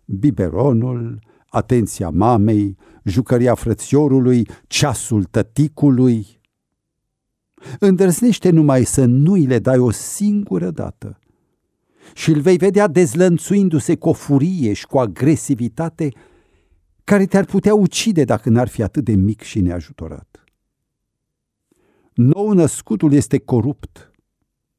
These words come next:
n-are morală, nici cunoștințe,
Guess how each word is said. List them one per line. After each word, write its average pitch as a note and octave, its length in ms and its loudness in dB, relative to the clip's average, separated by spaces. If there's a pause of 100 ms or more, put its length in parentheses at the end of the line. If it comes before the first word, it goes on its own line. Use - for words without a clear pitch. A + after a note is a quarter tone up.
(160)
n-are B2 420 2
morală, A#2+ 600 -2 (380)
nici A2 260 -2
cunoștințe, B2+ 840 -4